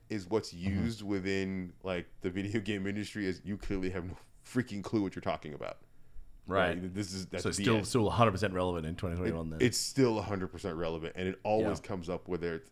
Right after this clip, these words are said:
Speaker 1: That's what we refer to as, yeah, this is totally not anything remotely, um, close to it. Like, we, we were making comparisons to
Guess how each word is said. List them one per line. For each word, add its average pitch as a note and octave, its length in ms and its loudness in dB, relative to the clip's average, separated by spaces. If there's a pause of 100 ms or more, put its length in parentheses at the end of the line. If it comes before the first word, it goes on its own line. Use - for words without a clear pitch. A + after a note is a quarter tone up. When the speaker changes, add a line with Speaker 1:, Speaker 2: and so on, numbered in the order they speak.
Speaker 1:
That's G2+ 240 -2
what G#2 140 2
we G2+ 100 2
refer F#2 420 0
to E2 300 -4
as, D#2+ 240 -6 (300)
yeah, A2 160 2 (240)
this G2 220 -2
is G#2 120 -4
totally G2+ 440 0
not F2+ 300 -2 (400)
anything C#3+ 580 0
remotely, E2+ 640 -2 (220)
um, D2+ 360 -6
close D#2+ 280 -2
to D#2 140 -6
it. A1+ 100 -8 (300)
Like, A#2 160 -2
we, B2 240 2
we C3 120 4
were D#3+ 120 6
making D3 240 2
comparisons G#2 580 -4
to F#2 380 -2